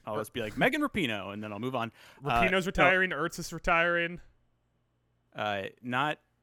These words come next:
Speaker 1: I don't mean that in disrespectful. I'm just not a big soccer guy, but I know that's obviously, like,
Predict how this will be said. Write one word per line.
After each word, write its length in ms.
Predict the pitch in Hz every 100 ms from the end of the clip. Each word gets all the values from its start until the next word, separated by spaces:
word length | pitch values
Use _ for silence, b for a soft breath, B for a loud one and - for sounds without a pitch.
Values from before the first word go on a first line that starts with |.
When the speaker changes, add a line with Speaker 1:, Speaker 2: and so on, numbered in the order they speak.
| _ _ _
Speaker 1:
I 60 | 131
don't 80 | 120
mean 120 | 117
that 200 | 110 101
in 80 | 117
disrespectful. 360 | 107 - 98 101
I'm 60 |
just 80 | 101
not 80 | 107
a 40 |
big 160 | 98 98
soccer 320 | - 98 107
guy, 240 | 95 92 95
but 180 | - 95 - b b
I 60 | -
know 120 | 156
that's 200 | 160 143
obviously, 460 | 127 120 123 - 117
like, 300 | 110 104 -